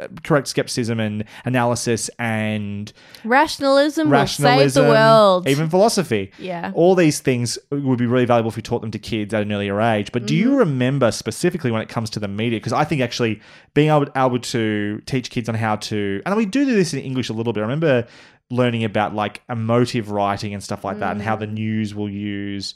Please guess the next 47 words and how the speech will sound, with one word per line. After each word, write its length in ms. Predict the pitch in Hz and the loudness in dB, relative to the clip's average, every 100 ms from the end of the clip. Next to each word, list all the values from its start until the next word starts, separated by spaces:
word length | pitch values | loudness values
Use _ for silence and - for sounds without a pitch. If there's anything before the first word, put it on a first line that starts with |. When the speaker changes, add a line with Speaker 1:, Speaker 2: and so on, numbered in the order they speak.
| _ - _ _ _ 113 113 | _ -20 _ _ _ -14 -2
Speaker 1:
different 420 | 131 - 117 110 | 0 2 0 0
words 1120 | 110 113 110 107 104 101 101 101 - - - - _ | 0 2 4 4 2 0 -2 -6 -10 -10 -10 -16 _
to 640 | - - 107 104 101 101 110 | -12 -6 -4 -4 -6 -6 -4
get 180 | 110 113 | -2 0
a 60 | |
s-, 260 | 104 - - | -2 -6 -8
particular 400 | - 113 120 113 | -8 -8 -4 -4
perspective 400 | 107 - 104 101 | -4 -6 -6 -6
across, 520 | 101 - 107 98 - - _ | -8 -4 -4 -4 -6 -12 _
you 80 | 110 | -6
know, 160 | 107 107 | -2 -2
emotive 520 | 113 113 113 - 107 | 2 2 2 0 -4
language 360 | 104 98 101 101 | -4 -4 -6 -8
and 120 | 101 | -8
so 220 | 110 101 | -4 -4
forth. 340 | - 101 90 - - - 123 | -4 -8 -8 -12 -20 -18 -2
But 360 | 117 403 - _ _ _ _ _ - | 2 2 0 _ _ _ _ _ -20
specifically 640 | - - 160 185 175 175 139 | -10 -2 0 2 2 2 2
how 180 | 139 | 4
to 140 | 123 117 | 2 2
analyze 540 | 113 110 107 104 101 | 2 2 2 0 -2
the 80 | 107 | -6
media. 460 | 104 123 135 120 110 | -4 -2 2 2 0
Do 140 | 120 | -2
you 60 | 165 | -2
remember 200 | 226 226 | 0 2
there 80 | |
was 100 | 208 | 2
a 40 | 147 | 2
show 300 | - 139 127 | 0 2 2
on 100 | 117 | 2
the 80 | 113 | 0
A 100 | 110 | -2
B 120 | 107 | -2
C 240 | 101 - 110 | -4 -4 -4
when 220 | 101 101 | -4 -2
we 160 | 113 139 | 0 4
were 200 | 139 117 | 2 0
in 120 | 107 | -2
primary 400 | 120 110 117 113 | -4 -2 -2 -4
school 260 | - 110 104 | -4 -6 -6
called, 340 | - 117 214 | -4 -2 -2
I 40 | |
Speaker 2:
Mm. 120 | 214 214 | -2 -2
Speaker 1:
think 160 | 190 | -2
it 80 | 233 | 0
was 260 | 202 160 | 2 2